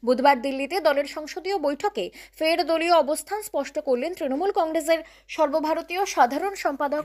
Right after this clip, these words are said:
তথা সাংসদ অভিষেক বন্দ্যোপাধ্যায়। প্রসঙ্গত, ঘুষকাণ্ডে জড়িয়েছে আদানির নাম। এই ইস্যুকে হাতিয়ার করেই শাসক শিবির এনডিএ-কে বিদতে প্রস্তুত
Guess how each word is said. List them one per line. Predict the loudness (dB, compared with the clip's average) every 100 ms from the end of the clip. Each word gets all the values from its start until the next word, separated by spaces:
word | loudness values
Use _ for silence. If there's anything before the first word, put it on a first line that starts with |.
| -6
তথা | -8 -6 -2
সাংসদ | 0 -2 2 0 0 -20 _
অভিষেক | 4 4 4 -2 0
বন্দ্যোপাধ্যায়। | 0 0 -2 -2 -2 -4 _ -20 -2
প্রসঙ্গত, | -2 0 2 2 4
ঘুষকাণ্ডে | 2 2 -2 0 -2 0
জড়িয়েছে | 0 2 2 0 -2 0
আদানির | 2 4 2 0
নাম। | 0 2 2 -4 -20 0
এই | 2 4 2
ইস্যুকে | 0 -2 -2
হাতিয়ার | -2 0 0 2
করেই | -2 -2
শাসক | -2 -4 -2 -2 -2
শিবির | 0 0 -2 -10 -10 2
এনডিএ-কে | 2 2 -2 -2 -4
বিদতে | -4 -2 -4 -4 -4 -4
প্রস্তুত | 0 0 0 0 -2